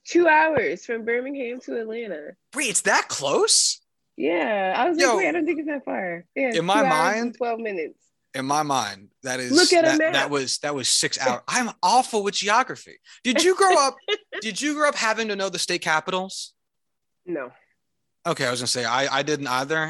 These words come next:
Speaker 2: and I think that's to my detriment because I don't know where anything is.
Speaker 1: I did have to grow up, have to grow up, huh? I did grow up having to be able to write the name of a state in, like, a blank map. Um, we also did it for countries in Africa,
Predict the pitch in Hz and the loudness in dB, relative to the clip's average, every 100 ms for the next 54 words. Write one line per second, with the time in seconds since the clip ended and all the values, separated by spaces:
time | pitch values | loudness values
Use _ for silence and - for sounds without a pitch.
0 | 151 139 143 - 180 160 151 - 139 123 | -4 -2 -2 -2 -2 0 -2 -2 -4 -2
1 | 131 - 113 107 - 120 123 123 143 143 | -4 -6 -12 -16 -16 -10 -4 -2 -2 -2
2 | 135 123 127 117 120 - - - _ _ | -2 -4 -8 -10 -14 -14 -14 -16 _ _
3 | _ _ _ _ _ - - 240 208 262 | _ _ _ _ _ -8 -2 -2 -2 -8
4 | 302 294 262 262 214 214 190 175 165 - | -6 -8 -8 -10 -6 -2 0 0 -2 -6
5 | _ 185 185 160 156 156 143 151 220 214 | _ -10 -8 -8 -6 -6 -6 -2 -2 -2
6 | 202 - - 214 262 254 233 226 226 196 | -6 -16 -6 -4 -4 -2 -2 -2 -2 -2
7 | 190 196 190 208 180 165 165 160 175 185 | -2 -4 -6 -8 -4 -4 -4 -6 -8 -6
8 | 151 147 151 147 151 147 143 147 147 135 | -2 -2 -2 -2 -4 -2 0 -2 -2 -6
9 | 143 - 139 135 143 - _ _ _ 151 | -8 -6 -4 -4 -6 -10 _ _ _ -4
10 | 143 143 151 139 - 131 - 131 143 139 | -2 -2 -4 -4 -4 -6 -4 -6 -4 -2
11 | 135 143 139 131 160 170 _ _ _ _ | -2 -2 0 0 0 -6 _ _ _ _
12 | _ 156 147 117 - - 175 180 151 170 | _ -2 0 -2 -6 -6 2 4 6 4
13 | 180 170 165 151 147 143 - 170 151 156 | 2 -2 0 -2 -2 -6 -4 -2 -2 -2
14 | 143 135 131 131 135 120 127 101 | -4 -2 0 -2 -4 -6 -6 -6